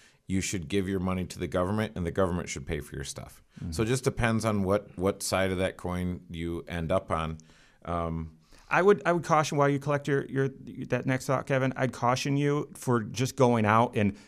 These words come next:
Speaker 2: using this to now buy Advil and everything else. Make sure if you have a medical emergency, what could that be? Oh, the coronavirus. And, and you,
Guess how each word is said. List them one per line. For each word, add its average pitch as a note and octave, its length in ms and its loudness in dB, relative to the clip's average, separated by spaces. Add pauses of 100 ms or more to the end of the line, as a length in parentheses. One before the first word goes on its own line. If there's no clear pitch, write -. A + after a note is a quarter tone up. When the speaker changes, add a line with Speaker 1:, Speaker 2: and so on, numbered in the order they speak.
(120)
Speaker 2:
using B2+ 880 2 (200)
this B2 300 0
to - 120 -6
now A2+ 180 2
buy A2 240 0
Advil A2+ 580 2
and G#2 80 2
everything G#2+ 320 0
else. A#2+ 260 0 (300)
Make C3+ 380 0
sure - 680 -4 (140)
if A#2+ 160 -2
you D3 120 4
have D3+ 160 2
a D3 60 2
medical C#3 360 4
emergency, A#2+ 800 0
what A2 240 -6
could A2+ 240 -8
that G2+ 240 -6
be? A2 280 -4
Oh, D3 360 -2 (260)
the C#3 120 2
coronavirus. A2 840 -4 (400)
And, C3 320 4
and B2 200 4
you, D3 440 2